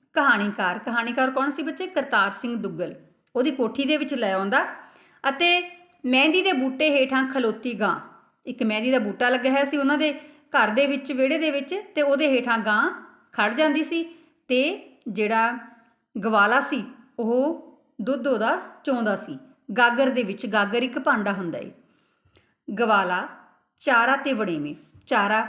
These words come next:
ਪਸ਼ੂਆਂ ਦੇ ਖਾਣ ਵਾਲਾ ਹੁੰਦਾ ਹੈ, ਵੜੇਵੇਂ ਉਹਨੂੰ ਹੋ-, ਹੋਰ ਦੁੱਧ ਵਧਾਉਣ ਦੇ ਲਈ ਪਾਏ ਜਾਂਦੇ ਨੇ, ਜਿਹੜੇ ਕਿ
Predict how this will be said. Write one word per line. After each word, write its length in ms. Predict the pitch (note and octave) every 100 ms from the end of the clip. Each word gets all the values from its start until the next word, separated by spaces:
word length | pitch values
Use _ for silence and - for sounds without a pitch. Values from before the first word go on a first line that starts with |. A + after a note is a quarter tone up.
| -
ਪਸ਼ੂਆਂ 280 | A3 A3+ G#3+
ਦੇ 80 | G#3+
ਖਾਣ 280 | G#3+ E3+
ਵਾਲਾ 200 | E3 F3+
ਹੁੰਦਾ 260 | G#3 A3+ A3
ਹੈ, 260 | E4+ - - _ _ _
ਵੜੇਵੇਂ 600 | G3 G#3+ G#3 G#3+ C4+ F4+ - - _ -
ਉਹਨੂੰ 280 | A3+ B3 G#3+
ਹੋ-, 400 | A#3 - - F#3
ਹੋਰ 260 | A#3 D4+
ਦੁੱਧ 200 | C#4+ B3+
ਵਧਾਉਣ 380 | D4+ D4 C#4+ A#3+
ਦੇ 100 | G#3+
ਲਈ 100 | A3
ਪਾਏ 240 | G#3+ F3+
ਜਾਂਦੇ 240 | F3 E3+ E3+
ਨੇ, 100 | F3
ਜਿਹੜੇ 260 | G3 G#3
ਕਿ 280 | B3 D4 F#4